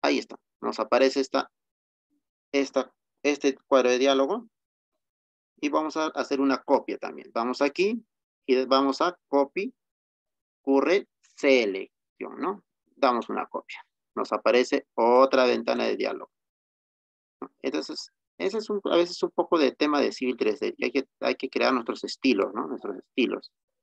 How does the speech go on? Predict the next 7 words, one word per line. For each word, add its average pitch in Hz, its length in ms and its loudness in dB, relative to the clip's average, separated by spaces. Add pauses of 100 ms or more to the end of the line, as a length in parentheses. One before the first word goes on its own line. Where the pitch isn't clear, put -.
(420)
personalizados 107 960 0
en 101 100 -2
este - 200 -8
caso, - 280 -8 (100)
¿no? 180 160 0 (420)
Personalizados. - 1000 -2 (1300)
Mm, 123 400 -2